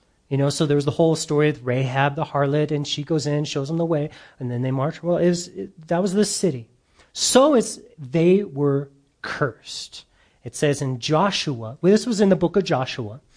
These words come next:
and in Joshua chapter six, verse eighteen, we have the story of this conquest of Jericho.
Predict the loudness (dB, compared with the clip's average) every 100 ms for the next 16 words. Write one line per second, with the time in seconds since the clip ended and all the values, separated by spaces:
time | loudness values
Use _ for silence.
0 | -20 -20 -8 0 2 4 4 4 4 2
1 | 2 -2 -4 -4 -2 0 0 0 -4 -4
2 | -4 -4 0 2 4 4 0 -2 -6 -8
3 | -2 2 4 2 -2 -12 _ 2 6 6
4 | 4 2 0 -2 -12 _ _ 0 4 4
5 | 2 -2 -2 -4 -8 -8 _ _ _ -10
6 | 2 6 6 4 0 -4